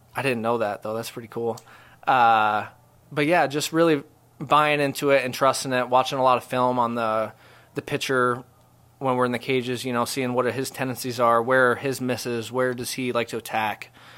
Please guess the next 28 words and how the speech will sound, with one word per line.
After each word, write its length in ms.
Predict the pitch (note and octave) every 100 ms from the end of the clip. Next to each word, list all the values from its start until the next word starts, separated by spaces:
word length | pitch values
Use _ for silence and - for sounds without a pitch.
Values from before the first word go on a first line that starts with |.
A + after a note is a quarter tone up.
| - - -
um, 520 | B2+ A2+ A2 G#2+ G#2 -
and 120 | B2+
just 220 | B2+ A#2 -
buying 320 | A#2+ A#2+ A#2
into 240 | A2+ -
that. 240 | G#2 G#2 - _ _ _
Not 160 | C3+ C3+
every 200 | C3+ C3+
time 280 | C#3 C3 B2+
you're 100 | A#2+
gonna 160 | B2 A#2
get 220 | A#2+ A2
your 120 | A#2+
way, 240 | A#2+ A2+ A2
obviously. 560 | G#2+ G#2+ - A#2 A2+ - - - - -
Um, 440 | A2+ G#2 G2+ G2+
but 120 | G#2
yeah, 240 | A2 C#3+ B2 -
just 200 | B2+ - _ _ _ -
buying 320 | C3 C3 C#3
into 240 | C#3 C3 C#3
what 160 | C3
Drew 160 | B2+ C3
Saylor's 340 | - C3+ B2+
saying 220 | D3 D3 A#2+
'cause 140 | B2+
it's 120 | B2
working. 340 | C#3 C#3 -